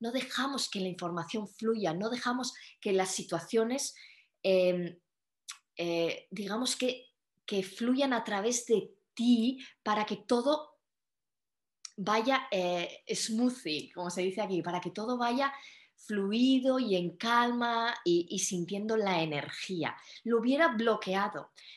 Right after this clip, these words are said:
Como no lo he bloqueado, como me he dado cuenta de lo que estaba sucediendo, me he dado espacio, me he dado espacio para observar, me he dado espacio para ser responsable,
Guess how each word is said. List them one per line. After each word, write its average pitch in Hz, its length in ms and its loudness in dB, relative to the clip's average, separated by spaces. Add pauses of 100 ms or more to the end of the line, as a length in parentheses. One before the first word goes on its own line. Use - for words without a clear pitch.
(460)
Como 208 220 2
no 254 160 6
lo 392 120 6
he - 20 2
bloqueado, 226 580 0
como 180 220 -6
me 240 160 2
he 339 40 4
dado 294 300 0
cuenta 247 420 -2
de 175 120 0
lo 165 100 -2
que 170 80 -8
estaba 302 380 0
sucediendo, 214 1120 0 (260)
me 247 160 2
he - 20 4
dado 285 260 2
espacio, - 840 -2 (240)
me 233 100 0
he - 40 4
dado 311 100 6
espacio 302 360 0
para 196 320 0
observar, 165 920 -2 (280)
me 226 120 0
he - 20 2
dado 277 160 0
espacio 277 500 -4
para 220 360 -2 (180)
ser 285 420 2
responsable, 262 1400 0